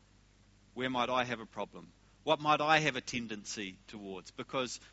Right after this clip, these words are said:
these are just human beings like you and I. And so if they can respond this way, so can we. So what do I do with that? And we have to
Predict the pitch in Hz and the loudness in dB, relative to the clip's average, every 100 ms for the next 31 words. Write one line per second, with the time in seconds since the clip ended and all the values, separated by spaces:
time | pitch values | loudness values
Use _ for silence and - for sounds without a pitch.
0 | - 160 202 190 170 - 170 147 123 143 | -8 -2 -2 -2 -4 -4 -2 -2 0 0
1 | 110 92 - 110 117 117 110 104 85 80 | 0 -4 -6 -6 -6 -8 -4 -4 -6 -12
2 | - - _ - - 123 151 - 139 190 | -20 -20 _ -20 -10 -4 -4 0 4 4
3 | - 170 127 117 - 123 107 101 - 107 | 2 -4 -4 -4 -4 -4 -4 -6 -8 -6
4 | 98 95 - _ _ _ _ - - 120 | -6 -6 -12 _ _ _ _ -16 -10 -8
5 | 120 120 117 87 - _ _ _ _ _ | -8 -6 -6 -8 -16 _ _ _ _ _
6 | _ _ _ _ _ _ _ _ _ _ | _ _ _ _ _ _ _ _ _ _
7 | _ - 156 151 - 143 190 214 165 127 | _ -8 -4 -4 -6 -6 -4 0 2 2
8 | 104 147 - 92 - - _ _ _ 123 | 0 -2 -2 -6 -14 -20 _ _ _ -10
9 | 117 113 104 131 147 156 190 - 170 | 0 2 2 0 2 2 0 2 0